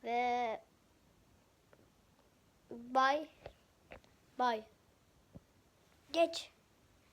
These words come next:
Geçme, dur, dur. Evet arkadaşlar, abone ol-, son kez söylüyorum. Abone olun, like atın lütfen. Lütfen. Saçımı da tarayayım şöyle.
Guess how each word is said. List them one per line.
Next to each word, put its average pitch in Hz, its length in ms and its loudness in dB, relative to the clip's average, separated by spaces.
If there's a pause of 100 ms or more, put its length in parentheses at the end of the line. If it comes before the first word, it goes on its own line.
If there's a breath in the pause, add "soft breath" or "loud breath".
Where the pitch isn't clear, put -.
(140)
Geçme, 233 500 -6
dur, 208 220 -6
dur. 196 300 -14 (3000 loud breath)
Evet 269 260 0
arkadaşlar, - 720 -6 (220)
abone 240 360 -2
ol-, 240 340 -6
son 247 280 -4
kez 220 220 -8
söylüyorum. 208 580 -8
Abone 233 420 -2
olun, 202 260 -6
like 220 380 -4
atın 196 360 -10
lütfen. 208 460 -4 (1300)
Lütfen. 262 600 -2 (1300 loud breath)
Saçımı 254 380 -4
da 247 120 -6
tarayayım 226 300 -8
şöyle. 240 320 -14